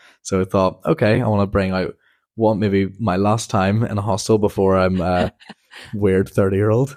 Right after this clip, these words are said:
Speaker 1: <laughs> in a hostel or in my thirties." Uh, I was like, "This could be the last time I'll spend in hostels." So yeah, I'll, I'll do this. And really bad idea. Uh, the, the hostel was awful.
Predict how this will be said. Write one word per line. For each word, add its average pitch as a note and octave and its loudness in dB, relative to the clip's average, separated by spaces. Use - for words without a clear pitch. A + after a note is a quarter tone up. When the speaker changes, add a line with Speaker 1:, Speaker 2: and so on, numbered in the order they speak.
Speaker 1:
<laughs> - -4
in G3 2
a C#3+ 2
hostel D#3 -2
or A#2+ 4
in A#2+ 2
my A2 0
thirties." A2+ 0
Uh, - -6
I G2 2
was G2 0
like, F#2+ -2
"This A#2+ -2
could G#2 -6
be G2 2
the G2 2
last G2 0
time G2 2
I'll F#2+ 0
spend F#2 -4
in F#2+ -10
hostels." G2+ -8
So F#2 -2
yeah, E2+ -6
I'll, F2+ -8
I'll F#2 -4
do F2+ -4
this. G#2 -4
And F#2 -6
really C#3 4
bad G2 2
idea. G2 2
Uh, G2 0
the, F#2 -6
the G2 -4
hostel G#2 -2
was F#2+ -2
awful. A2+ 0